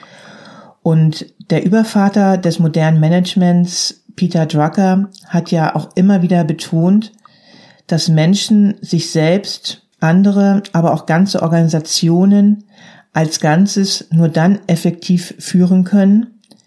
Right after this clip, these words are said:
wenn sie es verstehen, die Stärken des jeweiligen Systems zu bespielen, um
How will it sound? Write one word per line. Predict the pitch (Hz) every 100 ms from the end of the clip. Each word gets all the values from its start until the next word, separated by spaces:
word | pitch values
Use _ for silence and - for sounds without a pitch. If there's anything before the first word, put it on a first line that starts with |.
| _ _ _ _ _ _
wenn | 170 165
sie | 160 190
es | 190
verstehen, | 170 156 - 170 180 214 220 247 - _ _ _ _ -
die | 165
Stärken | - 160 160 208 226 240 240
des | 190 160
jeweiligen | 180 180 180 170 165
Systems | 170 - - 165 175 -
zu | -
bespielen, | 156 - - 170 190 220 214 - _ _ _
um | 170 175 185 208